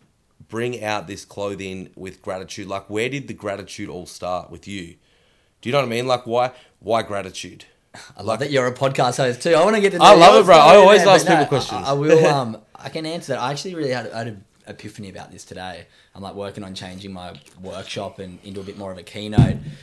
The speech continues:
Speaker 2: And I think the time that gratitude became important in my life was I had a very privileged, like, surf career. I was sponsored and d-, did really well. And then I lost my sponsor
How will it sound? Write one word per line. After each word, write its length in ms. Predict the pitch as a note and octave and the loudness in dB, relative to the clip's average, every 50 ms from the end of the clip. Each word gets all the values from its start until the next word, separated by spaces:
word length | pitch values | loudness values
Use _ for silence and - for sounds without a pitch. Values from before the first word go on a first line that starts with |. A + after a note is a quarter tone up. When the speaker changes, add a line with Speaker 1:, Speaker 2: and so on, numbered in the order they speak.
| - - _ _ _ _ _ _ _ _ | -20 -20 _ _ _ _ _ _ _ _
Speaker 2:
And 300 | - A2+ A2+ A2 A2 A2 - - | -12 -10 -10 -10 -12 -14 -10 -10
I 100 | A2+ A#2 | -10 -10
think 400 | - - C#3+ D3 D#3 - _ _ _ _ _ _ _ | -10 -10 -12 -12 -12 -12 _ _ _ _ _ _ _
the 260 | C#3 C3 B2+ B2+ B2 | -16 -12 -10 -10 -10
time 420 | A#2+ - - - G#2 A2 A#2 B2 | -10 -12 -14 -12 -12 -10 -10 -10
that 120 | B2 A2+ F#2+ | -10 -10 -10
gratitude 440 | - F#2+ F#2 G2 G#2 - - A2+ G2+ | -12 -12 -10 -10 -12 -12 -12 -14 -14
became 280 | G#2 - A2+ G#2+ A2 | -14 -14 -14 -14 -14
important 380 | A2 G2+ - - G2+ G2 D2+ G#2+ | -14 -16 -14 -14 -14 -14 -12 -14
in 60 | G#2+ | -12
my 100 | G#2+ G#2 | -12 -12
life 380 | G2 F#2+ F#2+ G2+ A#2 C3+ - B2 | -12 -12 -12 -12 -12 -12 -10 -10
was 220 | G#2+ G2+ G2 - | -10 -12 -12 -10
I 60 | - A2+ | -10 -8
had 80 | B2+ | -8
a 20 | B2+ | -6
very 240 | A#2 A#2+ A#2 A2 | -6 -8 -10 -10
privileged, 460 | G#2+ - A2 G#2 G#2 G#2+ G#2+ G2 G2 G#2 | -12 -12 -12 -14 -12 -12 -14 -12 -12 -14
like, 160 | F#2 F#2 - | -16 -16 -14
surf 280 | - G#2+ G2+ G2+ - | -12 -12 -12 -12 -12
career. 300 | - - G#2+ G#2 G#2 G#2 | -12 -10 -8 -6 -6 -6
I 140 | G2+ F#2+ F#2+ | -6 -8 -10
was 100 | F#2+ F#2+ | -12 -14
sponsored 540 | - - - G#2+ G#2 G#2 G#2 - A2 G#2 G2 | -16 -14 -12 -12 -12 -12 -12 -12 -12 -12 -10
and 120 | G2+ G2 | -12 -14
d-, 100 | G2 G#2+ | -16 -18
did 200 | F2 G#2+ G#2+ G2+ | -16 -16 -14 -12
really 180 | G#2 G#2 G2 G2 | -10 -10 -10 -10
well. 180 | G2+ G#2 G#2 G#2 | -10 -8 -8 -8
And 80 | G#2 G#2+ | -8 -10
then 80 | G#2 | -10
I 40 | G2 | -12
lost 300 | F#2 G2 A2+ B2+ - - | -10 -8 -8 -8 -8 -8
my 120 | B2 A2 G#2 | -12 -12 -12
sponsor 600 | - - A2 G2 G2 F#2+ - G#2 F#2+ F#2+ F#2 | -12 -12 -14 -14 -14 -14 -12 -12 -12 -12 -14